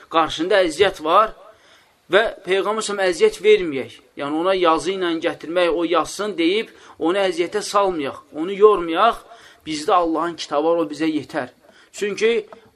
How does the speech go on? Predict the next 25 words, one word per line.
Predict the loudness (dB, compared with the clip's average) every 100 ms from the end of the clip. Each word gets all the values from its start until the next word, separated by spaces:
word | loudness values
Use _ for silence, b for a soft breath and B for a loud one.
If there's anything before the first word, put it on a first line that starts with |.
| -20 _ _
Allah | -2 0 0
Subhanahu | -2 -4 0 0 0 -8
Quranda | -2 -2 0 -2
da | 0
buyurur | 0 0
ki, | 0 2 0 -2
biz | -10 -10
kitabı | -4 -2 0 0
nazil | 0 0 -2 -4
etdik, | -4 -4 -8 -8 b b 0
hər | 2 2
bir | -2
şeyə | -6 -2 -2 -4
tibyan | -10 -2 0 0 -2
olsun, | -8 -4
bəyan | -2 0 0
olsun | -4 -4 -6 -4
deyə. | -4 -6 -14 -20 b b
Və | -2
başqa | -2 0 -2
yerdə | 0
Allah | 0 0
Taala | 0 0
deyir | -2 -2
ki, | -2 -4